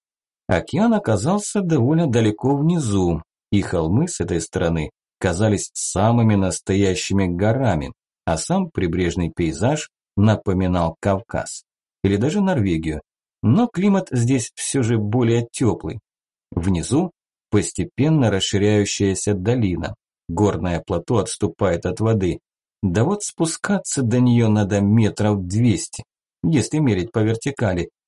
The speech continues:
и рельеф местности отнюдь не гладкий, а дороги так и вовсе не предусмотрены.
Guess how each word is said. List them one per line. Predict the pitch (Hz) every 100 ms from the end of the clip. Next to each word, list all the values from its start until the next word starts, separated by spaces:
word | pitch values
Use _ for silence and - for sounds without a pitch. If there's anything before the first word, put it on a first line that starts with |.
| _ _ _
и | 107
рельеф | 107 160 247 202 151
местности | 208 202 202 165 -
отнюдь | - 110 107 - 135 147 123
не | 117
гладкий, | 104 147 127 - - 110 - _ _ -
а | 107
дороги | 87 101 151 95
так | 82 90 -
и | 110
вовсе | 87 123 156 -
не | 98 95
предусмотрены. | 104 101 110 - 123 92 - 120